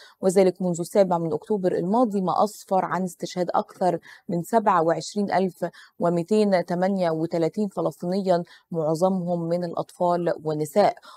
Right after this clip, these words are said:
وأيضا إصابة ستة وستين ألف وربعمية اتنين وخمسين آخرين،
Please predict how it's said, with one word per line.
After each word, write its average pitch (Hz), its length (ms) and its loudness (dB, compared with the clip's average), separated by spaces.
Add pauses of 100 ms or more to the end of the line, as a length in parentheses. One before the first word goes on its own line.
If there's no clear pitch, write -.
(120)
وأيضا 170 380 2
إصابة 190 420 4 (180)
ستة 196 360 0
وستين 165 520 -4
ألف 180 380 -2
وربعمية 165 720 2
اتنين 180 240 -4
وخمسين 170 440 -10
آخرين، 180 520 -2